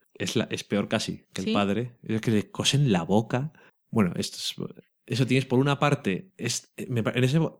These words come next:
Speaker 1: aspecto me parece que está bien porque es, por una parte, no es la religión que se ciega ante cosas de la ciencia, sino que intenta,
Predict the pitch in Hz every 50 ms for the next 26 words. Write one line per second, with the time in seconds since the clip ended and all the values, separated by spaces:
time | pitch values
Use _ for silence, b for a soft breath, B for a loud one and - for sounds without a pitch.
0 | _ _ - - 131 120 - - 147 131 - - 127 113 107 110 113 123 127 123
1 | - 123 120 123 127 127 131 135 147 - - - 113 107 - - 107 104 104 95
2 | 90 - - - _ _ _ - 117 104 110 117 120 117 120 123 123 120 - 123
3 | 113 110 107 104 104 98 - _ _ - 120 117 110 110 117 120 131 120 117 117
4 | 113 110 110 107 - - 120 117 113 113 110 110 110 107 110 107 104 104 104 101
5 | 98 - _ - - - 104 - - - - - - 113 104 101 101 101 101 98
6 | 98 95 95 95 90 - - - - - 117 110 110 110 107 107 110 107 107 104
7 | 104 104 104 85 - 107 101 104 101 90 - 107 101 98 98 95 - 104 95 107
8 | 104 107 98 98 90 - 113 117 117 107 - - 98 120 160 - _ _ - -
9 | - 117 107 101 - 101 98 92 92 110 107 110 107 - 113 113 113 113 B